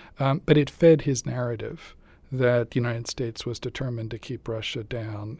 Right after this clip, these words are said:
um, and it suited his purposes in some ways. And, you know, he's a counterpuncher.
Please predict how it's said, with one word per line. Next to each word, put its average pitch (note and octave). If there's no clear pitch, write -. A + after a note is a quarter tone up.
um, A#2
and B2+
it B2
suited C3+
his B2
purposes A#2+
in G#2
some A2
ways. A2
And, C#3
you -
know, G3
he's G3+
a G3+
counterpuncher. C#3+